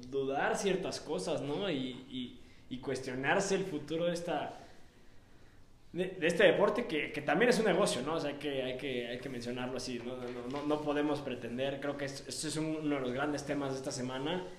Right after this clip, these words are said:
eh, y que, y que por momentos se trató al fútbol como si no fuera un negocio, pero hay que decirlo, ¿no? Hay que decirlo, el fútbol desde hace tiempo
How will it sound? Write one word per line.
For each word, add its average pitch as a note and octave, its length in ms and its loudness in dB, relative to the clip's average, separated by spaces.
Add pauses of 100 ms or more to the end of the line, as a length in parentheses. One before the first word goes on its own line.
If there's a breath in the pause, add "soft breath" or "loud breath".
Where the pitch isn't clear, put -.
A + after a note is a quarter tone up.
(240 loud breath)
eh, A#2+ 520 -4
y B2+ 340 -2
que, B2+ 260 -6
y C3 80 -4
que C3 120 -6
por B2+ 200 -2
momentos C#3 480 0
se C3 140 -2
trató B2+ 360 -2
al C#3+ 140 2
fútbol C#3+ 380 0
como B2+ 180 -4
si A#2 140 -4
no C3+ 120 -4
fuera D3 220 -2
un D3 40 0
negocio, C#3+ 460 -2
pero C#3 140 -4
hay B2+ 160 -4
que C3+ 140 -4
decirlo, B2 480 -2
¿no? C#3 160 -6
Hay B2+ 100 -4
que - 140 -4
decirlo, C#3+ 360 -2
el A#2 60 -2
fútbol D#3 340 0
desde C3 180 -2
hace D3 180 -2
tiempo D3+ 540 0